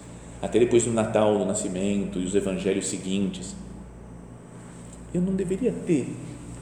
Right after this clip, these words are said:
algo parecido, essa ânsia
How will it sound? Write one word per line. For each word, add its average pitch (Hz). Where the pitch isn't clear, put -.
algo 151
parecido, 123
essa 123
ânsia 147